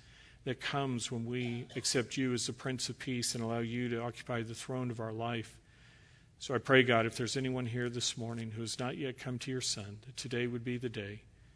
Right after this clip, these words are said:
where they come to you. They humble themselves, accepting your death, their need for you to be the Savior and Lord of their life.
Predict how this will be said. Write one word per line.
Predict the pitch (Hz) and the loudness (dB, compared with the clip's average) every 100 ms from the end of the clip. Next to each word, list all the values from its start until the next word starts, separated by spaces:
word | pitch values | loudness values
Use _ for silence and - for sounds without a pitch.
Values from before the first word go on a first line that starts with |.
| - - - - - - | -20 -20 -20 -20 -20 -12
where | 127 | -4
they | 117 | -4
come | - 131 127 | 0 -2 -2
to | 131 | -4
you. | 110 98 104 - - - - | -4 -6 -10 -18 -20 -18 -8
They | 113 | -6
humble | 113 131 131 | -2 0 0
themselves, | 131 123 - 110 104 107 | 0 -2 -4 -4 -4 -4
accepting | - 113 - 113 | -2 -4 -2 -4
your | 110 120 | -2 -2
death, | 117 113 113 - - - - - - - - - - | -4 -6 -8 -12 -20 -20 -20 -20 -20 -20 -20 -20 -2
their | 131 127 | 2 4
need | 123 123 117 | 4 2 0
for | 123 | -2
you | 113 123 117 | 0 0 0
to | |
be | 113 113 | -2 -2
the | 113 113 | -2 0
Savior | - 127 127 120 107 107 - - - - - - - - | 2 2 2 0 -6 -6 -12 -20 -20 -20 -20 -20 -20 -12
and | - 110 | -6 -2
Lord | 113 120 | 2 2
of | 123 120 | 2 0
their | 123 | 0
life. | 113 98 101 - - | 0 -4 -8 -14 -20